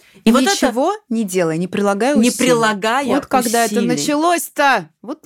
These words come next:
Speaker 2: визионер был человек.
Speaker 1: Да. Потом мы знаем еще одну организацию, которая не так давно была. Уже это Young Generation.
Speaker 2: На букву «Б».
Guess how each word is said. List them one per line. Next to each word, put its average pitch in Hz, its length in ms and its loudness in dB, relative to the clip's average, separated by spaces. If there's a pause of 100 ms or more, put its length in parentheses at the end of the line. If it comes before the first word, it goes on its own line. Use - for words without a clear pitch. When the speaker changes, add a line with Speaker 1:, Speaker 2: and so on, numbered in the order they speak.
(100)
Speaker 2:
визионер 185 680 -4
был 147 200 -8
человек. 151 520 -6
Speaker 1:
Да. 160 300 -2 (920)
Потом 262 280 0
мы 302 80 0
знаем 277 220 -2
еще 294 240 0
одну 180 180 0
организацию, 208 560 -4
которая 214 300 -4
не 254 80 -2
так 156 260 -2
давно 147 300 -4
была. 180 320 -2 (420)
Уже 185 200 0
это 185 440 -2
Young 226 320 0
Generation. 208 640 -2
Speaker 2:
На 185 180 0
букву 190 360 0
«Б». 214 320 0